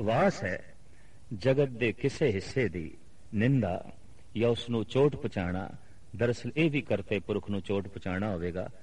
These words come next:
ਕਿਉਂਕਿ ਇਹ ਉਸ ਦੀ ਕੋਠੜੀ ਹੈ। ਇਹੋ ਜਗ ਸੱਚੇ ਕੀ ਹੈ ਕੋਠੜੀ, ਸੱਚੇ ਕਾ ਵਿਚਵਾਸ, ਇਕ ਨਾ ਹੁਕਮ ਸਮਾਏ ਲੇ, ਇਕ ਨਾ ਹੁਕਮੇ ਕਰੇ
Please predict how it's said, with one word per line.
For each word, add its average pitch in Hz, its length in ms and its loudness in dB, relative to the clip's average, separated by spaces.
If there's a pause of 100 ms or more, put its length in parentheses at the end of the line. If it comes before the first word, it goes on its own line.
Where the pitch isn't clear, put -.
(140)
ਕਿਉਂਕਿ 107 280 -2
ਇਹ 104 120 4
ਉਸ 101 140 -2
ਦੀ 95 140 -4
ਕੋਠੜੀ 76 540 -2
ਹੈ। 52 40 -8 (520)
ਇਹੋ 180 200 6
ਜਗ 127 260 4
ਸੱਚੇ 123 640 4
ਕੀ 131 340 0
ਹੈ 104 160 4
ਕੋਠੜੀ, 101 680 -2 (1300)
ਸੱਚੇ 160 600 2
ਕਾ 120 280 4
ਵਿਚਵਾਸ, 123 800 2 (1040)
ਇਕ 208 200 2
ਨਾ 170 340 4
ਹੁਕਮ 143 400 2
ਸਮਾਏ 120 560 4
ਲੇ, 104 340 4
ਇਕ 123 320 -2
ਨਾ 113 300 2
ਹੁਕਮੇ 104 680 0
ਕਰੇ 107 560 2